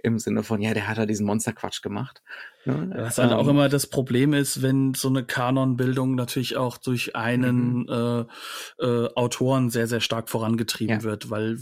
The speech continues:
Speaker 2: weil
Speaker 1: Ja.
Speaker 2: so ein Autor natürlich, äh, auch seine Geschmacklichkeit mit reinbringt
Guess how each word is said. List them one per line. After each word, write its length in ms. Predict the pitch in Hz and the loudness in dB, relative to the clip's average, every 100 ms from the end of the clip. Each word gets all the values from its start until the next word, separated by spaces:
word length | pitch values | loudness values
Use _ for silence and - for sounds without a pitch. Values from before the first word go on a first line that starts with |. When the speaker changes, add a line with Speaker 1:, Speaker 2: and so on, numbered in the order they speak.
| 123 | -2
Speaker 2:
weil 100 | 113 | -2
Speaker 1:
Ja. 40 | |
Speaker 2:
so 160 | 113 117 | -2 -2
ein 100 | 117 | -2
Autor 420 | 117 117 - 123 | -2 -2 -2 0
natürlich, 840 | 117 113 - 131 139 127 117 - - | 0 -2 0 2 2 2 0 -4 -2
äh, 220 | 113 113 | 0 0
auch 300 | - 117 - | -2 -4 -8
seine 300 | - 120 113 | -4 0 0
Geschmacklichkeit 800 | 110 117 117 113 120 - - 110 | -2 -2 -2 -4 -6 -6 -6 -4
mit 140 | 107 - | -6 -4
reinbringt 520 | 107 120 104 117 127 | -2 -2 -2 -4 -8